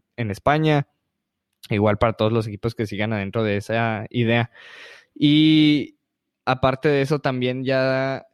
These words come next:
los jugadores que estén en equipos en la Superliga, por ejemplo, este, Cristiano Ronaldo, que está en el Juventus, que también está en la Superliga, este, Cristiano Ronaldo ya no puede participar en el Mundial ni jugar con su selección. ¿Por qué? Porque, pues, los jugadores van a quedar,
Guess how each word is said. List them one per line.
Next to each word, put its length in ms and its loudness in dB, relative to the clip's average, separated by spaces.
los 220 0
jugadores 440 0
que 80 -4
estén 240 -4
en 100 -4
equipos 720 -4
en 120 -4
la 100 0
Superliga, 580 -2
por 140 -6
ejemplo, 560 -6
este, 500 -6
Cristiano 380 0
Ronaldo, 460 0
que 80 -4
está 280 -4
en 80 -4
el 180 2
Juventus, 460 -2
que 120 -6
también 320 -4
está 160 -4
en 40 -2
la 80 0
Superliga, 540 -4
este, 540 0
Cristiano 300 0
Ronaldo 340 0
ya 120 0
no 100 -2
puede 140 2
participar 520 -2
en 100 -2
el 100 0
Mundial 440 0
ni 120 -2
jugar 320 -4
con 120 -4
su 120 -6
selección. 520 -4
¿Por 200 -4
qué? 220 2
Porque, 300 -6
pues, 160 -10
los 140 -4
jugadores 460 -2
van 140 -2
a 60 -4
quedar, 440 -2